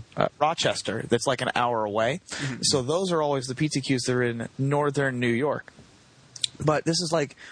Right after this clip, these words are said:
Speaker 1: basically the biggest thing to happen to Magic in Buffalo. There were, uh, four hundred some in the Standard and a much larger showing for Legacy than they were expecting.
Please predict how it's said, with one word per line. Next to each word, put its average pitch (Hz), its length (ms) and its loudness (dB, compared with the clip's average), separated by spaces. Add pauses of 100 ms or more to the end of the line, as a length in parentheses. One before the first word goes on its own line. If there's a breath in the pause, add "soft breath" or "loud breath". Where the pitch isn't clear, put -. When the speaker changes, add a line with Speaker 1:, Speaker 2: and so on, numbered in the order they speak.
(260 loud breath)
Speaker 1:
basically 202 380 2
the 143 100 -2
biggest 147 280 0
thing 139 220 0
to 147 100 2
happen 139 240 0
to 127 40 -6
Magic 120 380 0
in 110 140 -6
Buffalo. 104 460 0 (1000)
There 139 180 2
were, 135 460 0 (460 loud breath)
uh, 131 540 0 (180)
four 208 160 2
hundred 185 280 -2
some 170 520 0
in 160 180 2
the 143 80 -2
Standard 160 480 2
and 139 180 0
a 135 60 0
much 165 300 -2
larger 165 520 0
showing 165 460 0
for 139 160 0
Legacy 147 380 0
than 127 120 -2
they 131 120 2
were 117 100 0
expecting. 135 540 0